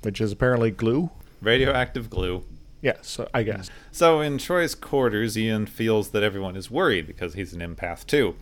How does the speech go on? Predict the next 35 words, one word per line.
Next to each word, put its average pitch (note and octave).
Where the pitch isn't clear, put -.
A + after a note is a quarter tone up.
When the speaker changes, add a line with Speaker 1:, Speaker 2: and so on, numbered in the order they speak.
Speaker 2:
He A#2
also B2+
knows A#2+
that A2
the G#2
reason C3+
that A2
they're G2+
worried, G2+
'cause F#2
the E2+
plague, G#2
and A#2
it's A#2+
time F3+
for E3
him E3
to D3
go A2
or A2
everyone's A2+
gonna A2+
die. D#2+
Sorry. A#2+
Speaker 1:
Well, E3
uh, A#2
um, A#2+
okay, C3+
uh, A2
you A2+
gonna A2+
take B2
a G#2+
shuttle C3+
and F#2+